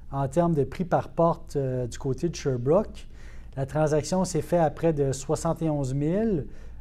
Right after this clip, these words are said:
la porte. Et dans cette catégorie-là, on est situé à quatre-vingt-sept mille la porte en moyenne.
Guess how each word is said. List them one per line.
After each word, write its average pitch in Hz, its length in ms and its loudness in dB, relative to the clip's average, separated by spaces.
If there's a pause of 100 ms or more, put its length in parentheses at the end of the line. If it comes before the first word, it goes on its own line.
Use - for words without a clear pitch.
la 131 240 0
porte. 202 520 2
Et 147 100 0
dans 175 140 4
cette - 220 -2
catégorie-là, 151 840 2 (760)
on 139 200 -2
est 160 100 2
situé 185 480 2
à 151 160 2
quatre-vingt-sept 156 840 -2
mille 170 280 2
la 135 120 0
porte 147 260 -6
en 131 100 -4
moyenne. 110 360 -8